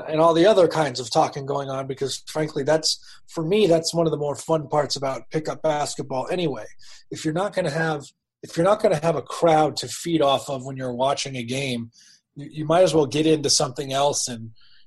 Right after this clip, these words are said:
you know, if you can get into the trash talk, that'd be great, 'cause you already know with Joel Embiid there, there's gonna be Twitter trash talk. So, you know, you, we're gonna get to keep track of all the social media trash talking, but,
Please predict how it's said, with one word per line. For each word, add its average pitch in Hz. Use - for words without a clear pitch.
you 131
know, 127
if 120
you 165
can 165
get 156
into 143
the 131
trash 139
talk, 120
that'd 127
be 127
great, 131
'cause 123
you 147
already 160
know 147
with 127
Joel 139
Embiid 131
there, 123
there's 123
gonna 139
be 131
Twitter 165
trash 123
talk. 120
So, 117
you 135
know, 127
you, 135
we're 147
gonna 165
get 156
to -
keep -
track 156
of 135
all 143
the 135
social 156
media 151
trash 127
talking, 123
but, 120